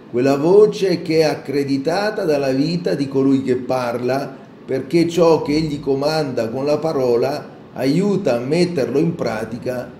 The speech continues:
dimostrandolo con l'esempio. Questo è un testo che traggo dai sermoni di Sant'Antonio di Padova,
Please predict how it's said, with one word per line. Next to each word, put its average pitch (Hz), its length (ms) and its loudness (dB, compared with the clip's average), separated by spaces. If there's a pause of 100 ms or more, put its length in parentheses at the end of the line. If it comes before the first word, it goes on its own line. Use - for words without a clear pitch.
(100)
dimostrandolo 107 960 -4
con 120 220 -4
l'esempio. 107 840 -6 (320)
Questo 143 400 2
è 135 140 4
un 147 240 0
testo 160 500 0
che 135 220 -4
traggo 139 480 0
dai 123 220 0
sermoni 143 540 0
di 123 140 -2
Sant'Antonio 135 840 0
di 151 120 -2
Padova, 147 680 0